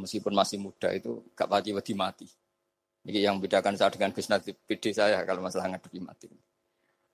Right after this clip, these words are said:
Karena bukan berarti saya mesti soleh, mesti husnul khotimah, ya ndak. Ada istilah mati yang menyenangkan dalam diri manusia, yaitu Nabi ngendikan,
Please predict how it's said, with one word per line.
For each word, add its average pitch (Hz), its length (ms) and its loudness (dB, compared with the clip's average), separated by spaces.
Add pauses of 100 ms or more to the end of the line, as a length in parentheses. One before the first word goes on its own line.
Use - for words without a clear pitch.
(120)
Karena 175 320 4
bukan 139 240 4
berarti 135 240 2
saya 147 320 4
mesti 147 240 -4
soleh, 139 400 4
mesti 143 320 -4
husnul 143 240 0
khotimah, 143 400 2
ya 107 160 2
ndak. - 320 -16 (800)
Ada 143 400 4
istilah 143 400 4
mati 135 320 0
yang 143 160 6
menyenangkan 123 560 2
dalam 95 320 2
diri 98 240 -8
manusia, 90 480 -8
yaitu 101 320 -10
Nabi 117 400 -2
ngendikan, 107 400 -2